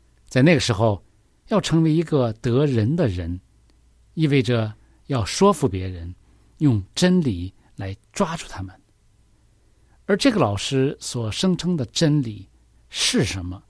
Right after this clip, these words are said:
其实倒无所谓。你只要能说服别人，你就抓住了别人，你就得了这个人。所以，实际上耶稣是在告诉这些人，为了神的国度的真理，他们要放下他们的渔网。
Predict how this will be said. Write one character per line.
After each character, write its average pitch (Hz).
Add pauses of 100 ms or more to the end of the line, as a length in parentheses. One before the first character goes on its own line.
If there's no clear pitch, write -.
(360)
其 -
实 98
倒 101
无 92
所 -
谓。 101 (540)
你 147
只 -
要 107
能 113
说 196
服 143
别 98
人， 90 (240)
你 104
就 120
抓 151
住 127
了 92
别 87
人， 92 (220)
你 101
就 120
得 107
了 131
这 104
个 90
人。 123 (2250)
所 147
以， 120 (300)
实 -
际 208
上 165
耶 147
稣 151
是 139
在 127
告 113
诉 92
这 -
些 98
人， - (600)
为 247
了 185
神 135
的 185
国 113
度 156
的 92 (120)
真 147
理， 113 (720)
他 -
们 120
要 120
放 139
下 98
他 110
们 107
的 104
渔 95
网。 123